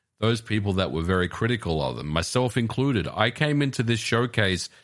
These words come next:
I was confident, quietly confident, I will say, that I felt like Microsoft could turn this around, especially, you know, they were talking big on Twitter. Aaron Greenberg, the hype man, was saying all sorts of things.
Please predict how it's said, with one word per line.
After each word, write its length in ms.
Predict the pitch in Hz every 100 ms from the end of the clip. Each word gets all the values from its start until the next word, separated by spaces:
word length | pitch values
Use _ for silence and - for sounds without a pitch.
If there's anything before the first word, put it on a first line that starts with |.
| _ _ _
I 80 | -
was 160 | 208 196
confident, 720 | - 202 196 196 135 - _
quietly 400 | - 165 151 104
confident, 480 | 101 87 80 80 71
I 100 | 78
will 180 | 76 69
say, 360 | - 76 78 -
that 140 | 92
I 80 | 95
felt 320 | 90 110 107
like 220 | 90 90
Microsoft 480 | - 92 95 92 80
could 140 | - 85
turn 260 | - 90
this 180 | 85 -
around, 400 | 80 87 87 78
especially, 720 | 76 - 104 - 113 107 92 - _ _ -
you 80 |
know, 80 | 113
they 80 | 95
were 120 | 92
talking 440 | 85 104 101 95 80
big 160 | 87
on 160 | 82 80
Twitter. 260 | - 95 85
Aaron 340 | 95 92 87
Greenberg, 540 | 80 92 90 87 87 85
the 80 |
hype 320 | - 90 87 -
man, 260 | 87 90
was 140 | 82 -
saying 260 | 92 87
all 140 | 85 82
sorts 280 | 90 82
of 80 | 85
things. 400 | - 87 90 82